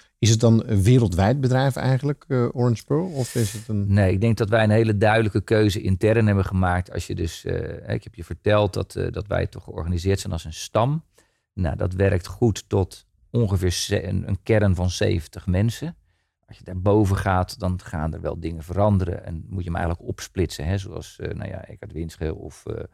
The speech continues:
Speaker 2: Richard Branson, die hebben dat er ook, hè, die hebben het dan over cellen of, hè, dat je dat dan beter wat kan gaan splitsen om die,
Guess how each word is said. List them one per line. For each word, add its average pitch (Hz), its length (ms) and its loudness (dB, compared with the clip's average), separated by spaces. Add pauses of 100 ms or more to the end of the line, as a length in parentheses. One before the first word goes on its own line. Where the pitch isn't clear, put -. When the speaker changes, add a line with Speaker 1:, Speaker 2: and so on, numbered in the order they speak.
(420)
Speaker 2:
Richard - 280 -6
Branson, 85 420 -2
die 80 240 -6
hebben 82 240 -8
dat 80 160 -6
er - 80 -6
ook, 92 180 -2
hè, 90 80 -6
die 87 100 -10
hebben - 20 -8
het 80 100 -10
dan 71 140 -14
over - 160 -18
cellen 85 540 0
of, - 180 -20
hè, 95 100 -8
dat - 160 -12
je - 80 -18
dat - 160 -16
dan 76 120 -12
beter 78 280 -12
wat 76 120 -16
kan 71 160 -14
gaan 69 140 -18
splitsen - 420 -6
om 87 140 -4
die, 85 160 -6